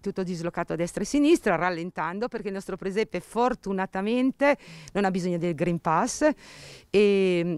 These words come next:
le famiglie possono venire tranquillamente in ampi spazi.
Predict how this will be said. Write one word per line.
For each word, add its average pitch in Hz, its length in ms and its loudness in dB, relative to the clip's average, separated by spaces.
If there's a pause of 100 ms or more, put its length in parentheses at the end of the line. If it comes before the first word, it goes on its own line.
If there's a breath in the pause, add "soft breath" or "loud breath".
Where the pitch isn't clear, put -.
le 180 160 0
famiglie 170 500 0
possono 180 280 -2
venire 180 180 0
tranquillamente 185 640 2
in 160 80 -2
ampi 170 260 -2
spazi. 196 760 -2